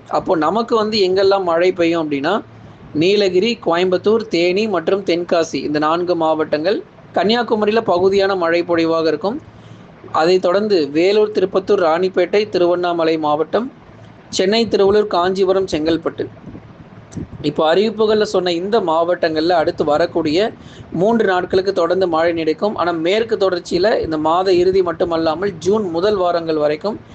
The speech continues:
மேற்கு தொடர்ச்சியில தொடர்ந்து மழை பொழிவு அதிகமாகவே இருக்க போகுது. அரபிக்கடலில் உருவாகக்கூடிய இந்த புயல் காரணமாக மேற்கு தொடர்ச்சி மலையொட்டிய மாவட்டங்களில்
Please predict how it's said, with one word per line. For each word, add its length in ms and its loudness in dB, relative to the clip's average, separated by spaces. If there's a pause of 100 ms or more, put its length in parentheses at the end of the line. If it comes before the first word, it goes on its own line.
(280)
மேற்கு 400 2
தொடர்ச்சியில 460 2
தொடர்ந்து 420 0
மழை 320 2
பொழிவு 340 0
அதிகமாகவே 640 0
இருக்க 220 -2
போகுது. 300 0 (520)
அரபிக்கடலில் 720 2
உருவாகக்கூடிய 680 2
இந்த 280 0
புயல் 360 2
காரணமாக 600 0 (1160)
மேற்கு 420 0
தொடர்ச்சி 360 0
மலையொட்டிய 480 2
மாவட்டங்களில் 600 -2